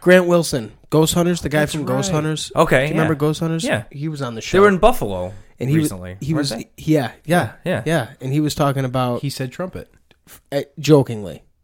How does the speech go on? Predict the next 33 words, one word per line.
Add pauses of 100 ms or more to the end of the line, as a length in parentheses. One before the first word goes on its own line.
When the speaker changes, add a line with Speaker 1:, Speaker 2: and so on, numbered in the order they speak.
(360)
Speaker 2:
Oh,
was
it?
Speaker 1:
Yeah,
he
actually
picked,
uh, (160)
can't
remember.
Speaker 2:
It
was
either
guitar
or
piano. (300)
Speaker 1:
Can't
remember. (320)
That
was
episodes
ago, (140)
last
episode. (380)
So, (400)
okay,
so
here
we
go.
So, (120)
Speaker 3:
<laughs>
Speaker 1:
Gray,